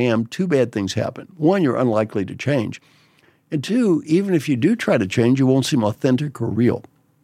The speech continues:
So what I tell people is never put yourself in a stereotypical box.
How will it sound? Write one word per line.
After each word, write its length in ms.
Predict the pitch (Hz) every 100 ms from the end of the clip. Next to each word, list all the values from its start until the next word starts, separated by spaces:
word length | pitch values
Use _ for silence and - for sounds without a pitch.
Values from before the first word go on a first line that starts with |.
| _ _
So 160 | - -
what 120 | 165
I 40 |
tell 200 | 147 147 -
people 280 | - 117
is 120 | 113 127
never 400 | 151 214 220 135
put 220 | 143 -
yourself 360 | 117 123 113
in 80 | 110
a 40 | 120
stereotypical 840 | - 123 131 98 - 110 107 -
box. 460 | - - - -